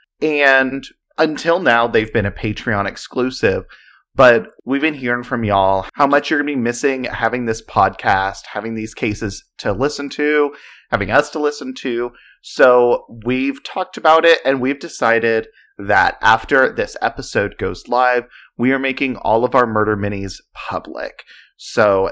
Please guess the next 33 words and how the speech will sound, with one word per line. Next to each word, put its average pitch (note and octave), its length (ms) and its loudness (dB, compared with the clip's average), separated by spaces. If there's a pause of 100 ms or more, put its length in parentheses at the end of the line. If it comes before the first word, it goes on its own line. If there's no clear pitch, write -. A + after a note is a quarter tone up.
(100)
that A2+ 300 2
is G2+ 360 -2 (280)
fifty-four A#2 1040 0 (200)
more A#2+ 560 2
episodes F#2+ 800 -4 (340)
that G#2+ 140 -2
all A#2+ 180 4
of A#2+ 100 0
y'all A2+ 440 4
can G#2+ 260 -6
listen B2+ 360 -2
to C#3 460 -4 (260)
if - 180 -6
you A#2+ 80 -6
just G#2+ 180 -8
head C3 140 0
over A#2+ 240 2
to G2+ 280 -4
patreon D3 760 -4
dot A2+ 300 -2
com G#2 540 -6 (240)
slash A2 600 2
blood A2 320 2
and A2 140 0
wine G#2 340 0
pod. G#2 600 -2 (340)
You'll A2 180 -4
be A#2 140 0
able A2 200 2
to G#2 240 -6
find C#3 420 0
them. C#3 280 -4
You A#2 120 -10